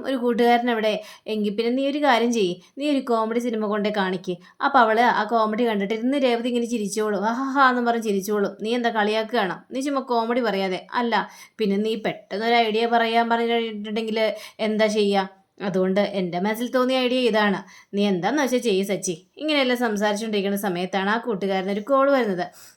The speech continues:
അത് കൂട്ടുകാരൻ്റെ ഭാര്യയുടെ കോളായിരുന്നു. "ആ, എന്താടി വിളിച്ചത്?" "അത് പിന്നെ ഓൺലൈനോ? നീ എന്താന്ന് വെച്ചാൽ ചെയ്യ, എനിക്കിനി പറയാനൊന്നും വയ്യ. നീ എന്ത് പറഞ്ഞാലും അങ്ങനെ തന്നെയല്ലേ ചെയ്യുള്ളൂ. ഓൺലൈൻ, ഓൺലൈൻ, ഓൺലൈൻ,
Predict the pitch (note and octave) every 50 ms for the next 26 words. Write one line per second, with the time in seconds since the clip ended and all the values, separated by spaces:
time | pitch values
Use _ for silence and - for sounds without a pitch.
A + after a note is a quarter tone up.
0 | - D#4+ F4+ E4+ D#4 C#4 C#4 C#4+ C4 B3 C4 A#3 A#3 A#3+ B3+ D4 D4+ A#3 A3+ A3+
1 | A3 A3+ A3+ A3+ A#3+ A#3 B3 B3+ D4 C#4+ C#4 C#4 C#4+ C#4 B3+ G3+ F#3 F#3 F3 F3+
2 | - - - - A3+ A3+ A3 G#3+ F#3+ G3 A3 A#3 B3+ C4 B3 B3+ A#3 G#3+ G#3+ G3+
3 | A3 G#3 G#3 G#3+ G#3 G#3 - - _ - - G#3+ G3 G#3 G3+ G#3+ A3 A3 A3 A3
4 | G#3 - - A3 A3+ A3+ A#3 C4 D#4 F4 F#4+ C#4+ F#3+ - - - _ _ - G#3+
5 | A3+ A#3 A#3 A3+ A3+ A3 A3+ A#3 A#3+ B3 A#3+ D4 D4+ C#4 A#3+ G#3+ G3 A3+ G#3+ G3+
6 | G#3+ G3 F3+ F3+ F#3+ G3 F#3 F#3 - - _ _ - B3+ C#4+ D4+ D4+ D4 - G#3
7 | G3 F#3+ G3 - G3+ G3 G3 G3 G3+ G#3 G#3 G#3 G#3+ G#3 F#3+ E3 E3 E3 F3 F3+
8 | E3 - _ _ _ _ - F#3+ F#3+ G3+ G#3 G3+ F#3+ G3 G#3+ A#3 A#3+ B3+ B3 C4
9 | C4+ C4+ C4+ C#4+ C#4 C4+ C4+ C4+ C4 D4 D4 D#4 D#4+ D#4+ F4 E4+ F4+ E4+ D#4+ D#4+
10 | E4 D#4+ D4+ A#3+ G3+ G3+ - - - - F#3+ G3 G3 G3 G3+ G3+ A3 B3+ C#4+ C#4
11 | B3 A3 G#3+ A3 B3 B3+ A#3 G#3 G3 G3 G3 F#3+ F#3